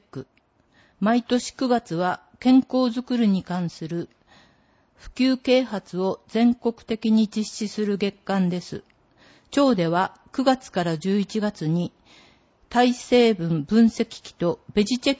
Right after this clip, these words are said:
クによる測定会を行います。申し込みは不要です。なお、栗山健康マイレージ事業、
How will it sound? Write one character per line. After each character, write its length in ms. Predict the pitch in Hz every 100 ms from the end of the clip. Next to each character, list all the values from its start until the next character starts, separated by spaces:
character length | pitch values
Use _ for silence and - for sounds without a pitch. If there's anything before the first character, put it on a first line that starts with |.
| _
ク 120 | 180
に 120 | 170
よ 160 | 165 151
る 220 | 170 165
測 300 | - 226 -
定 240 | - 254 240
会 300 | 196 180 165
を 160 | 196
行 280 | - 160 170
い 240 | 165 160
ま 140 | 156 147
す。 260 | - - _ _ _ _ - - - _
申 160 | 233
し 120 | 254 -
込 160 | 233
み 160 | 226 226
は 160 | 226
不 180 | 226 208
要 220 | 208 196
で 100 | 185
す。 420 | 190 - - - _ _ _ _ _
な 180 | 233 240
お、 180 | 202 - _ _ -
栗 200 | - 220
山 300 | 247 233 185
健 280 | - - 240
康 340 | 240 - 226
マ 180 | 202 226
イ 140 | 226 226
レ 140 | 233
ー 60 | 220
ジ 160 | 220
事 160 | 202 220
業、 320 | 170 151 165